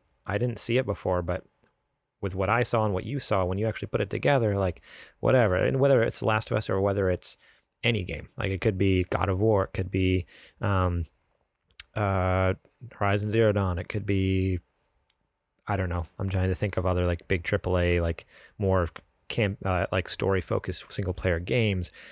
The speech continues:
uh, 'cause that generally, those are the ones that are more thought-provoking, the stories and stuff like that. And, and yeah, like, that's,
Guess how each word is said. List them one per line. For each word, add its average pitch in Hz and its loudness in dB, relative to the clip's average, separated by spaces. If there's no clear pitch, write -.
uh, 95 4
'cause - -6
that 143 4
generally, 127 4
those 101 2
are 95 0
the 98 2
ones 92 0
that 92 0
are 90 2
more 87 0
thought-provoking, 87 -2
the 85 -2
stories 87 0
and - -6
stuff - -6
like - -6
that. 85 0
And, 85 -4
and 120 2
yeah, 120 4
like, 92 0
that's, - -2